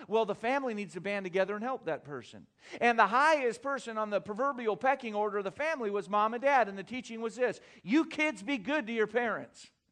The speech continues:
And all the parents said, "Amen." "And if you don't, you're gonna die of the death." Okay, and that's not a good way to die of the death, you know. And so this was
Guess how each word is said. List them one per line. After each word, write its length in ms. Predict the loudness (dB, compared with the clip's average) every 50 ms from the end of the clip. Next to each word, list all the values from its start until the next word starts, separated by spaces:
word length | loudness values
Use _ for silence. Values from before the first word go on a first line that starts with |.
| _ _ _ _ _ _ _ _ _ _ -6
And 100 | -4 -2
all 80 | -2
the 80 | -2 -2
parents 340 | -4 -6 -6 -6 -8 -8 -8
said, 340 | -4 -4 -4 -4 -6 -10 -18 _ -12
"Amen." 320 | -12 -10 -8 -10 -10 -12 -14 _ _ _ _ _ _ _ _ _ _ _ _ _ _ _ _ _ _ _ _ _
"And 180 | 2 2 4 2
if 100 | 0 -4
you 80 | -4
don't, 400 | 2 6 8 10 10 10 8 4 0 -10 -20 _ _ _ _ _ _ _ _ _ _ _ _
you're 120 | -6 -4
gonna 180 | -2 -2 0 6
die 440 | 8 10 10 12 10 8 6 4 0 -6 -18 _ _ _ _ _ _ _ -2
of 180 | -2 -2 -2 -4
the 80 | -6
death." 340 | -2 2 4 4 4 2 -2 -12 -20 _ _ -8 -6
Okay, 300 | -6 -2 0 2 2 2
and 100 | 2 -2
that's 160 | -4 -4 -2
not 160 | -2 -2 -2
a 20 |
good 160 | -2 -4 -4 -2
way 120 | -2 -2
to 80 | -2 0
die 260 | 0 2 2 2 2
of 160 | 0 -2 -6
the 60 | -6
death, 280 | -4 -2 -2 -2 -2 -6
you 100 | -10 -10
know. 240 | -8 -8 -8 -10 -12 _ -20 -20 -20 -10 -6
And 140 | -4 -4 -4
so 200 | 0 0 0 2
this 240 | 2 0 -2 -2 -2
was 240 | -2 -2 -2 -4